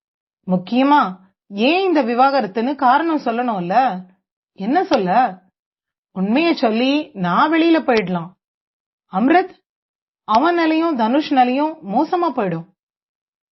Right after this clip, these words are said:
யாருக்கும் எந்த கஷ்டமும் இல்லாத ஒரே வழி இதான். அதான் நாங்க இப்படியே இருந்துட்டோம். உன்னை இப்படியே அட்ஜஸ்ட் பண்ணிட்டு இருன்னு சொல்லல.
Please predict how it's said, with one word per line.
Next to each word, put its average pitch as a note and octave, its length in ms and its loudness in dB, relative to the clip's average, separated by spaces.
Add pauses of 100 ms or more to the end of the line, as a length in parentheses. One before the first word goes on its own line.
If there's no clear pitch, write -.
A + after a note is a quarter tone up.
யாருக்கும் D#4+ 560 2
எந்த C#4 300 0
கஷ்டமும் D4+ 420 -2
இல்லாத B3+ 440 2
ஒரே A#3+ 320 -2
வழி B3+ 400 -6
இதான். F#3+ 360 -10 (960)
அதான் C#4 280 4
நாங்க E4+ 340 2
இப்படியே D4 440 2
இருந்துட்டோம். G#3 440 -2 (760)
உன்னை C4+ 400 2
இப்படியே F4 480 2
அட்ஜஸ்ட் F4 240 -2
பண்ணிட்டு D#4+ 400 0
இருன்னு D#4 320 0
சொல்லல. B3+ 460 0